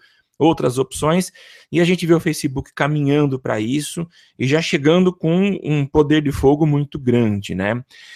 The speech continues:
O que ainda me deixa em dúvida, e eu acho que esse é um passo muito importante pra que ele possa ganhar escala,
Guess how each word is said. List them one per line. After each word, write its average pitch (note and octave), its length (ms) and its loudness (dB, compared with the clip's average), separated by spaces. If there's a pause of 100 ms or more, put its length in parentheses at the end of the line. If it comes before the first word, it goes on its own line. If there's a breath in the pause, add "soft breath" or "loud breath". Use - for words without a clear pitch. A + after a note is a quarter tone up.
(140 loud breath)
O - 80 -12
que - 140 2
ainda G#3+ 340 4
me D#3 160 0
deixa C3 720 0
em A2 160 -4
dúvida, B2 560 -2
e G2+ 80 0
eu A#2 140 4
acho A#2 240 -2
que B2+ 100 -8
esse C3 220 -4
é C3 40 -2
um B2+ 80 -4 (140)
passo B2 640 -2 (400)
muito E3 260 -2
importante D#3+ 720 2
pra B2+ 160 -6
que - 100 -8
ele A#2 100 -6
possa B2 460 0
ganhar B2 500 -2
escala, B2+ 760 0